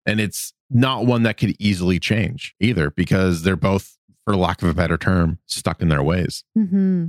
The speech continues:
Speaker 1: which is actually kind of ironic 'cause Toph does everything she does to not get stuck in ways,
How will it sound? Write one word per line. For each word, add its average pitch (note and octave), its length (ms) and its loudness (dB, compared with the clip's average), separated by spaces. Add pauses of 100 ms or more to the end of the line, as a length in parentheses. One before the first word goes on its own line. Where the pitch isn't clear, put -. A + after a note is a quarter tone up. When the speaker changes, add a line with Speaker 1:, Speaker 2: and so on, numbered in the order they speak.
(160)
Speaker 1:
which - 180 2
is F2+ 100 0
actually A2+ 260 -2
kind E2+ 160 2
of D#2+ 100 0
ironic E2 380 2
'cause E2+ 200 -4
Toph F#2 220 -2
does F#2+ 160 0
everything F2 280 0
she - 120 -10
does F2+ 260 0
to E2 80 -8
not - 160 -2
get E2 140 -4
stuck - 380 -6
in D#2+ 140 2
ways, D#2+ 500 0